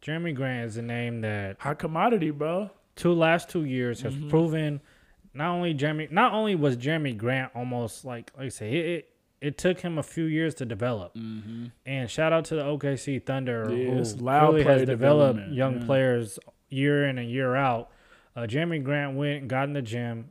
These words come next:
Speaker 1: uh, got himself first a corner three ball,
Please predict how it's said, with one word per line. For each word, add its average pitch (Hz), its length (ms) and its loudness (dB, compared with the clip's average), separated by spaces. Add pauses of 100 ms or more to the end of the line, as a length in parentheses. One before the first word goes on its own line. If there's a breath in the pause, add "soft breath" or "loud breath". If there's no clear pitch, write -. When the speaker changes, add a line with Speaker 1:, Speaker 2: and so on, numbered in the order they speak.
(160)
Speaker 1:
uh, 110 140 -8
got 117 260 -2
himself 131 360 -6
first 139 320 0
a 101 60 -8
corner 147 380 -4
three 117 220 -6
ball, 107 440 -6